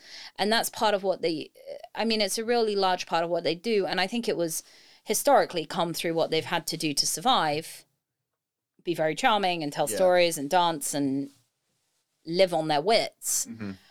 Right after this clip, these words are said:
Speaker 1: And it's just very cool that now they've found kind of a place in the Argentine history. And actually, they used the Argentine hat has been used as a national symbol for a very long time,
Speaker 2: Okay.
Speaker 1: the, the gaucho hat.
Speaker 2: The big, the big
Speaker 1: The big
Speaker 2: brim.
Speaker 1: wide brimmed hat.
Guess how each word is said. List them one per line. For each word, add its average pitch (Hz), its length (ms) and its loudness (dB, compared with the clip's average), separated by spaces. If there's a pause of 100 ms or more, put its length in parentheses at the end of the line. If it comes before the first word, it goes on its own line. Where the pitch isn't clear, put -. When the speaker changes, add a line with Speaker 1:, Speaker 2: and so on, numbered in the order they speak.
(260)
Speaker 1:
And 185 160 0
it's 180 180 -2
just - 280 -6
very 175 220 2
cool 175 240 -2
that 143 160 -2
now 160 180 -2
they've 156 180 0
found 156 320 -2
kind 156 160 -2
of 151 60 -4
a 147 60 -6
place 156 340 -2
in 151 160 -6
the 143 360 -2 (500)
Argentine 156 380 -2
history. 151 280 -2 (300)
And 214 100 -2
actually, 226 480 -2 (460)
they 214 120 0
used 220 400 -2
the 180 320 2
Argentine 165 520 -2
hat 185 720 -4 (200)
has 165 180 -6
been 165 160 -4
used 156 280 -4
as 151 140 -4
a 143 260 0
national 151 420 -2
symbol 139 300 -2
for 120 180 -6
a 127 40 -8
very 139 240 -2
long 127 200 -6
time, 190 260 0
Speaker 2:
Okay. - 100 -4
Speaker 1:
the, 123 300 -2
the - 140 -6 (100)
gaucho - 360 -4
hat. 139 200 -6
Speaker 2:
The 101 60 -10
big, 95 220 -4 (280)
the 95 80 -20
big 98 220 -10
Speaker 1:
The 170 80 0
big 160 160 0
Speaker 2:
brim. 143 300 -4 (120)
Speaker 1:
wide 147 220 -2
brimmed 135 240 -6
hat. 135 220 -8